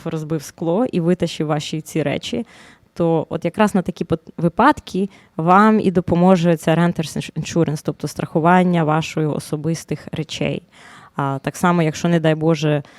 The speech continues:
а, пожежа сталася в вашому будинку чи просто залила водою, тобто все це покриє страховка на ваш рент. Тобто чи обов'язково, чи не обов'язково, але це,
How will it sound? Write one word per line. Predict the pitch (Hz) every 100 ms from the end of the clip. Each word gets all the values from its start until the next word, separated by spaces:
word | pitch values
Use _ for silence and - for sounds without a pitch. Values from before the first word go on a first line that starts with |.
| - _
а, | - - -
пожежа | - 147 180 170
сталася | 151 - 147 147 - 151
в |
вашому | 151 147 156 147
будинку | 147 156 151 - 143
чи | - 143
просто | - 175 160 -
залила | 147 143 147 143
водою, | 135 147 147 147 147 143 - _ _
тобто | - - 160
все | - 185
це | - 196
покриє | 196 170 175 170 160
страховка | - - 147 156 165 - 151
на | 156 143 147
ваш | 139 143 - -
рент. | 139 98 - -
Тобто | - - 147
чи | - 156 151
обов'язково, | 147 151 147 - - 214 196
чи | 175 160
не | 156
обов'язково, | 151 151 156 - 175 175 156
але | 156
це, | -